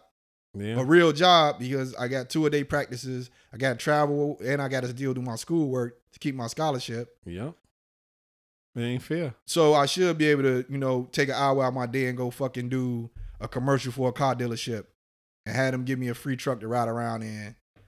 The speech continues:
Speaker 1: Yeah.
Speaker 2: So I get around and still get paid.
Speaker 1: Yeah, I agree. That makes sense.
Speaker 2: That's all they were saying. They, they were fighting that. They like, "Oh, yeah, no, no, what the fuck? Like, I'm not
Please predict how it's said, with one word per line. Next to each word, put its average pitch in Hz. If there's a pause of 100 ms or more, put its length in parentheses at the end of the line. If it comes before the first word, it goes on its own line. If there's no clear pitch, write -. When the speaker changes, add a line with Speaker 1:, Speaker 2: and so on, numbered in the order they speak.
(400)
Speaker 1:
Yeah. 381
Speaker 2:
So 359
I 127
get 131
around 127
and 131
still 120
get 110
paid. 107 (420)
Speaker 1:
Yeah, 165 (160)
I 113
agree. 180 (440)
That 98
makes 147
sense. 180
Speaker 2:
That's 156
all 156
they 151
were 143
saying. 143
They, 135
they 139
were 151
fighting 143
that. 139
They 107
like, 139
"Oh, 190
yeah, 185
no, 170
no, 202
what 226
the 330
fuck? 381
Like, 185
I'm 269
not 262